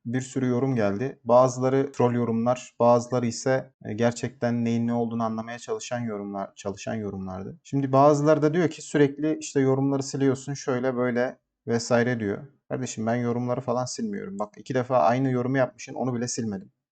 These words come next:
Tamam mı? Yani her gelen düzgün cevaba cevap verdim. Hatta inceleme için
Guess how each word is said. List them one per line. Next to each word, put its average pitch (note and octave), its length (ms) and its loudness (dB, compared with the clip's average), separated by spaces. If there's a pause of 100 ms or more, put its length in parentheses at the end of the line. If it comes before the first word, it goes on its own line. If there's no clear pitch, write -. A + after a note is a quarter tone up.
(160)
Tamam B2+ 240 -2
mı? G2+ 220 -8 (760)
Yani A2 360 -2 (140)
her C#3+ 220 6
gelen C#3+ 460 2 (640)
düzgün A#2+ 340 0
cevaba B2 640 4 (120)
cevap B2 380 2
verdim. C#3 340 0 (580)
Hatta C3 320 2
inceleme B2+ 560 2
için D3 400 -4